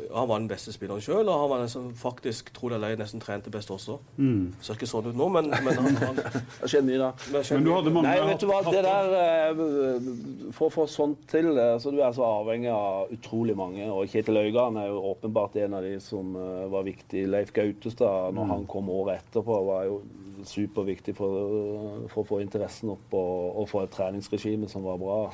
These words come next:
Speaker 3: Det er utrolig mange, og ikke minst det at du treffer på noen sponsorer. Jeg var heldig og frekk nok til å gå rett til Grimstad og snakke med Ugland,
Speaker 2: Mm.
Speaker 3: med Bjørn Vedal, eh, som bare syntes det her var superspennende. Dette er vi med på, Preben, og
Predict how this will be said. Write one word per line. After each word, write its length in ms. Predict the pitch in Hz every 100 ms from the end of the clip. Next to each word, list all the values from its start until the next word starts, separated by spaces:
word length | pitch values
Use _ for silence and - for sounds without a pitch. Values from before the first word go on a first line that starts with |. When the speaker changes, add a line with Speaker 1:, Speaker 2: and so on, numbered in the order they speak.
| -
Speaker 3:
Det 80 | 104
er 180 | 104
utrolig 480 | 123 120 - 123 117
mange, 260 | 107 98 110
og 120 | 110
ikke 220 | 110 - 113
minst 400 | 120 135 - -
det 140 | 110
at 80 | 107
du 80 | 107
treffer 400 | - 110 - 113
på 200 | - 101
noen 240 | 101 95 104
sponsorer. 560 | 107 98 98 123 135 131
Jeg 80 | 110
var 100 | 107
heldig 380 | 98 101 143 147 - - -
og 80 | 107
frekk 400 | - 135 131 - - - -
nok 240 | 120 123
til 120 | 123
å 20 | 107
gå 160 | 110
rett 180 | 104 -
til 120 | 120
Grimstad 440 | 104 101 98 135 131
og 260 | 107 107 107
snakke 220 | - 110 110
med 100 | 117
Ugland, 400 | 113 120 143 147 - -
Speaker 2:
Mm. 320 | 143 123 95 92 -
Speaker 3:
med 140 | 110 104
Bjørn 240 | 104 101
Vedal, 380 | 101 101 120 127 - -
eh, 840 | 107 101 98 98 101 98 101 107
som 160 | - 107
bare 140 | 98
syntes 220 | 98 104 -
det 100 | 98
her 140 | 101
var 180 | 92 98
superspennende. 840 | - - 92 90 - 104 110 117 -
Dette 200 | 110 117
er 40 |
vi 80 | 110
med 160 | 101 92
på, 80 | 92
Preben, 340 | 101 107 123
og 340 | 110 107 101